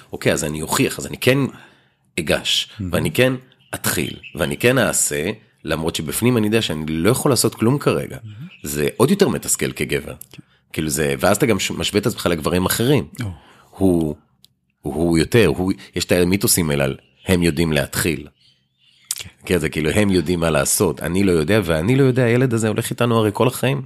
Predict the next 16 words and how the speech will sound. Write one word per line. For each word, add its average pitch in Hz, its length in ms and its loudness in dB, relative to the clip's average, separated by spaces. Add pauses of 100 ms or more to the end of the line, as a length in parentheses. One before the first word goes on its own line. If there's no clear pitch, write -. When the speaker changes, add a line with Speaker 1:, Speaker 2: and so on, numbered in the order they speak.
(140)
Speaker 2:
כן. - 140 -20 (1600)
אז - 60 -10
בוא, 95 180 4
אני, 101 420 0 (280)
אני 104 180 -4
אגיד 98 120 -2
לך - 100 -8
מילה 92 320 4
על 92 140 4
זה. 92 120 0 (920)
אמ, 85 760 0 (1400)
ברמה, 110 680 4
ב-, 101 160 0
ברמה 101 300 2
הזכרית 101 560 2
לגמרי, 90 400 -2